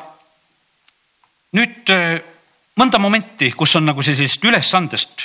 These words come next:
ma ju-, veel juhin tähelepanu, ma pikalt ei jää seda Tiituse kirja siin praegu vaatama,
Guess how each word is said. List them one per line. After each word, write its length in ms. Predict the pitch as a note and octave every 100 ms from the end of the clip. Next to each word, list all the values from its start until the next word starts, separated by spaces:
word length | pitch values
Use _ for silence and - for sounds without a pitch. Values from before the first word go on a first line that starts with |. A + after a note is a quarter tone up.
| - _
ma 140 | D3+ C#3+
ju-, 200 | D#3 E3 E3+
veel 120 | D#3+
juhin 180 | C#3+ B2+
tähelepanu, 480 | D3+ B2 A#2+ A#2+
ma 100 | A#2
pikalt 320 | A2+ F3+ - B2+
ei 60 |
jää 80 | B2
seda 240 | - A2
Tiituse 340 | G#2+ B2 A#2+ A2
kirja 200 | B2+ G#2+
siin 160 | A2
praegu 220 | G2+ A2 D#3
vaatama, 460 | G2+ - A2+ G#2+